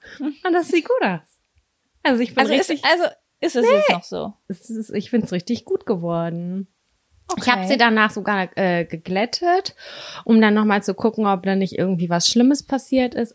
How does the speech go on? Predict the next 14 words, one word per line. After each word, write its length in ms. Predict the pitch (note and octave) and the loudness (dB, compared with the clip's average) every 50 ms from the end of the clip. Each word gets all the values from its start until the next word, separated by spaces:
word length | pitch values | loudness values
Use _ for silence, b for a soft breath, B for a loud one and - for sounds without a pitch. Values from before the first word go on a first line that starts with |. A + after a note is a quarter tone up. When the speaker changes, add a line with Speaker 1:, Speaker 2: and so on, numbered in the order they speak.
| _ | _
Speaker 1:
Aber 300 | - G3 G3 F#3+ F#3+ F#3+ B B B B B B B _ _ _ _ _ | 2 4 6 6 4 4 B B B B B B B _ _ _ _ _
das 220 | - F#3+ F3 - | -4 -2 -2 -2
sieht 460 | - - - G3+ G3 F3 - - - - _ _ _ _ _ _ - _ _ _ _ _ _ _ _ _ _ | -4 -2 -2 -2 -2 -2 -4 -10 -12 -12 _ _ _ _ _ _ -20 _ _ _ _ _ _ _ _ _ _
so, 460 | - F3+ F#3+ G3 F#3+ F#3+ F#3+ F3+ - - | -6 -2 2 2 4 4 4 2 0 -2
ich 120 | - - | -2 0
mag 160 | A#3 A#3 A#3+ | 0 0 0
das 100 | - - | -2 -4
nicht, 140 | - A3+ G3 | -4 -2 -2
wenn 80 | G3 F#3+ | 0 0
das 120 | G3 F#3 - | -2 0 -2
so 80 | G3 | -4
künstlich 580 | F#3 - - B3 C4+ D4+ - - G#3 G#3 G#3 - | -4 0 2 2 2 2 2 0 -2 -4 -2 -4
gefärbt 480 | G3 F#3+ - - G3 G#3 B3 - - | -6 -8 -2 0 2 2 2 2 2
aussieht, 480 | - B3+ C4 B3 - - D4 D4 C4+ - | 0 0 0 -2 -2 -2 -2 -2 -2 -6